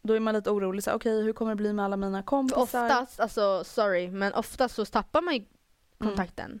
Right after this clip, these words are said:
Speaker 2: Kanske inte helt, men visst man vi tar ett exempel när man slutar högstadiet, man börjar gymnasiet.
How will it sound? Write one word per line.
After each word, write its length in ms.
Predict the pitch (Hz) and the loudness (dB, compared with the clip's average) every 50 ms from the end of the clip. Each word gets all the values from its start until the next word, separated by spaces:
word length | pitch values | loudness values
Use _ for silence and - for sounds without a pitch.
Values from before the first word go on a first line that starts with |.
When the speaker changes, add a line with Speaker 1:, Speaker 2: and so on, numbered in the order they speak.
| _ - | _ -2
Speaker 2:
Kanske 220 | - 240 - 262 | -2 0 0 0
inte 120 | 269 302 | 0 2
helt, 280 | 277 285 240 226 233 - | 4 4 4 2 2 -2
men 320 | 233 220 208 196 190 185 - - - _ _ _ _ _ _ _ _ _ _ _ _ - | -6 -4 -2 -2 -4 -4 -8 -16 -20 _ _ _ _ _ _ _ _ _ _ _ _ -2
visst 220 | 240 240 240 - | -2 0 0 2
man 220 | 269 269 262 254 - - - _ _ _ _ _ _ - 214 214 - - - - - - | 2 2 2 0 -4 -10 -20 _ _ _ _ _ _ -4 -2 -2 -2 -4 -8 -10 -6 -2
vi 100 | 254 262 | -2 0
tar 240 | - 330 330 254 220 | 2 2 0 0 0
ett 140 | 269 247 - | -4 -2 -2
exempel 340 | 240 - 285 269 247 226 226 | -2 2 2 0 2 2 0
när 60 | 208 | 0
man 100 | 214 208 | 0 -4
slutar 200 | - 214 - 226 226 | -6 -2 0 2 2
högstadiet, 560 | 208 196 - - - 277 247 202 175 - 226 | 2 0 -2 0 2 2 2 2 0 -4 -4
man 160 | 226 226 226 | -2 -2 0
börjar 220 | 214 233 220 202 190 | 2 0 0 0 0
gymnasiet. 720 | 190 185 196 226 294 302 240 - - - - - - - | -2 0 0 2 2 2 0 -2 -6 -8 -8 -8 -10 -16